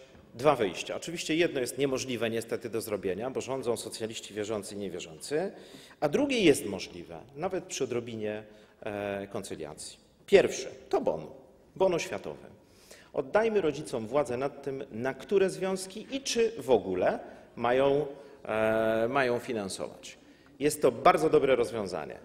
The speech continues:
Mamy nadzieję, że kiedyś się spełni. Wiemy, że będzie trudno. W związku z tym przejdę do drugiej propozycji, która jest możliwa w dalszym procedowaniu.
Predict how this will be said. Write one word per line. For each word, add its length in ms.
Mamy 280
nadzieję, 280
że 140
kiedyś 320
się 80
spełni. 400
Wiemy, 380
że 120
będzie 240
trudno. 380
W 40
związku 320
z 40
tym 200
przejdę 340
do 120
drugiej 300
propozycji, 540
która 180
jest 160
możliwa 840
w 60
dalszym 320
procedowaniu. 600